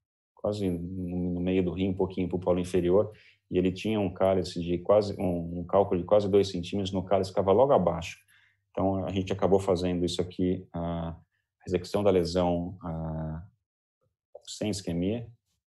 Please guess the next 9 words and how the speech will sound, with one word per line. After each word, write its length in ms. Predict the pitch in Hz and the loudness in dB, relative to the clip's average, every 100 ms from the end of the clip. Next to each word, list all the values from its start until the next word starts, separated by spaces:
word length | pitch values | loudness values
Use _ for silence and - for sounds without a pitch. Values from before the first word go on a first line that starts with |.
| _ _ _ _ _ _ _ _ _ | _ _ _ _ _ _ _ _ _
Então, 140 | 90 | -12
vocês 180 | 85 92 | -10 -12
podem 320 | - 90 85 | -6 -4 -2
ver 160 | 87 85 | -2 -4
que 360 | 87 85 85 127 101 95 95 - - _ _ - _ | -6 -6 -6 -10 -16 -18 -18 -20 -20 _ _ -20 _
vai 160 | - 90 | 0 0
sangrar 380 | 90 85 85 87 | 0 -4 -2 -4
um 80 | 82 | -4
pouquinho. 600 | 85 - 95 95 113 | -10 -10 -8 -6 -8